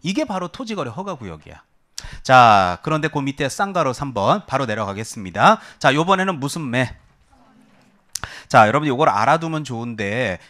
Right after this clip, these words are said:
이 선자가 한자로 무슨 선자인지 혹시 알 수 있을까요? 예, 이 선자가 한자로 먼저 선자예요.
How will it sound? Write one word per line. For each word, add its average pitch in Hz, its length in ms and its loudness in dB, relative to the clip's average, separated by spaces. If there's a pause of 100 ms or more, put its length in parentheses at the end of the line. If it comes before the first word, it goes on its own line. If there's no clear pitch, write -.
이 127 220 -6
선자가 269 640 -4
한자로 233 380 -6
무슨 135 340 -10
선자인지 175 440 -10
혹시 139 200 -14
알 92 140 -12
수 - 120 -16
있을까요? 95 500 -16 (760)
예, 104 240 -4
이 123 160 -6
선자가 220 460 -6
한자로 165 300 -8
먼저 127 400 -12
선자예요. 78 640 -18